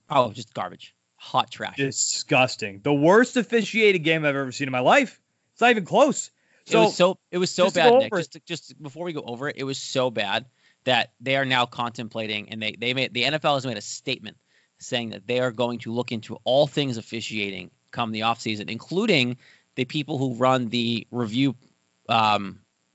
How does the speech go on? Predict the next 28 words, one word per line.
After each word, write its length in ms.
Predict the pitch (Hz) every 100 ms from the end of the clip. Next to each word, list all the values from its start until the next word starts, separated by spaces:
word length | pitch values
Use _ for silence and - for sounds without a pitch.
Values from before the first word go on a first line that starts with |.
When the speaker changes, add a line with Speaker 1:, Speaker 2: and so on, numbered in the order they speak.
| _
Speaker 1:
like, 180 | 120 110
room 340 | 110 123 117 104
in 180 | 110 107
New 80 |
York, 260 | 95 - - _ _ - 98
meaning 260 | 127 123 117
that 140 | 107
dude's 160 | 120 107
out 120 | 104
of 60 |
a 40 | 98
job. 200 | 85 - _ _ - - _
Um, 300 | - 107 101 -
it 100 | 135
was 260 | 110 104
that 280 | 120 139 -
bad 380 | 135 131 120 104
this 220 | 113 -
weekend 480 | 113 - 98 90 - _ _ _ _
with 160 | 117 -
the 40 |
Patriots 460 | - 120 110 101 -
game 260 | 92 87 -
specifically 640 | - 110 120 - - 87 - _ -
that 140 | 107
that 180 | 104 113
is 80 | 107
now 220 | 113